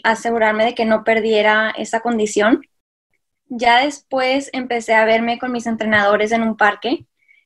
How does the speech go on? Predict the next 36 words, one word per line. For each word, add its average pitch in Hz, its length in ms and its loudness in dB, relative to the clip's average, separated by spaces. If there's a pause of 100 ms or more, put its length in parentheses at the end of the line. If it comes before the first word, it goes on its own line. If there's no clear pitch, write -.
(100)
y 220 140 -2
hacíamos 226 800 0
todo 226 240 2
tipo 233 260 -2
de 240 200 4
entrenamientos, 208 960 -2 (260)
saltos, 220 880 -2
cardio, 220 540 0
fuerza, 214 500 0
de 202 100 0
todo. 220 400 0 (720)
Y 262 140 -4
siento 262 320 -2
que 262 300 2
eso 269 260 -4
es 269 60 -2
lo 262 140 -2
que 233 100 -2
me 226 180 0
ayudó 220 360 2
más 226 460 0 (260)
a 240 140 -2
la 226 140 4
hora 220 160 4
de 254 180 2
regresar, 220 640 0 (460)
asegurarme 226 640 -2
de 247 100 -4
que 240 100 -8
no 220 120 -2
me 220 120 -2
fuera 226 680 2
a - 220 -4
lesionar 220 600 -2 (420)
y 240 160 -6
que 220 480 4